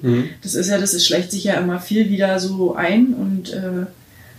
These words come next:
Speaker 2: das ist ganz wichtig, konsequent zu sein. Das
Speaker 1: Mhm.
Speaker 2: haben wir bei den Kindern jetzt gemerkt.
Speaker 1: Mhm.
Speaker 2: Mhm.
Speaker 1: Aber ihr probiert dann schon Sachen aus, wenn ich das jetzt so raushöre. Also dann
Speaker 2: Mhm.
Speaker 1: werden mal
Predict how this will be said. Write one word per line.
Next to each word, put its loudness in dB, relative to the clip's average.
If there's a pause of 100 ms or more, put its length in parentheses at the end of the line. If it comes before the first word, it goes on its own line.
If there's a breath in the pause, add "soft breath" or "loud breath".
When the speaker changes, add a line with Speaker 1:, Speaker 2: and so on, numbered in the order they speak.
(580 loud breath)
Speaker 2:
das -10
ist 0
ganz 0
wichtig, -2
konsequent -2
zu -4
sein. -2
Das 6
Speaker 1:
Mhm. 2
Speaker 2:
haben 0
wir -4
bei -4
den -4
Kindern -6
jetzt -6
gemerkt. -6
Speaker 1:
Mhm. 0 (140)
Speaker 2:
Mhm. -10 (420 loud breath)
Speaker 1:
Aber 2
ihr 2
probiert 2
dann 2
schon -2
Sachen -2
aus, -6
wenn -10
ich -14
das -12
jetzt -10
so -8
raushöre. -2
Also 2
dann 6
Speaker 2:
Mhm. 8
Speaker 1:
werden 6
mal -2